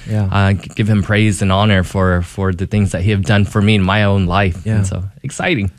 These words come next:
Speaker 1: Amen to that. You know, and, uh, you know, as far as those blessings go, those, those blessings, of, fir-, of course, uh, you know, had a beginning, you know, had a start. Uh, and, uh, you know, could you tell us a little bit about, you know, what,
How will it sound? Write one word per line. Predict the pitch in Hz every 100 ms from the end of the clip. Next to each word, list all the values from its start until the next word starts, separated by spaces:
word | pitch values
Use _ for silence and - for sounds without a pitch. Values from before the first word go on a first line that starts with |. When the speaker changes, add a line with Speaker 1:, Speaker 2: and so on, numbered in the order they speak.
| -
Speaker 1:
Amen | 117 123 113 123
to | 113
that. | 101 117 113
You | 135
know, | 135 139
and, | 135 131
uh, | 123 113 110
you | 139
know, | 117 110 - _ _ _
as | 135 123
far | - 170 170
as | 123
those | 135 101
blessings | 131 123 120 110 98
go, | 117 113
those, | 127 117 -
those | 139 127
blessings, | - 147 143 135 113
of, | -
fir-, | - 120 127
of | 123 -
course, | 135 123 120 - - -
uh, | 107
you | 113
know, | 107
had | 104 131
a |
beginning, | 110 101 101 95 90
you | 98
know, | 101
had | 113 123
a |
start. | - - 113 104 - - - -
Uh, | 98 98 95
and, | 107 104
uh, | 98 95
you | 117
know, | 107
could | - 113
you |
tell | - 143
us | 156
a | 143
little | 127 131
bit | 117 123 - - -
about, | 101 113 113
you | 117
know, | 107 104 -
what, | 110 120 127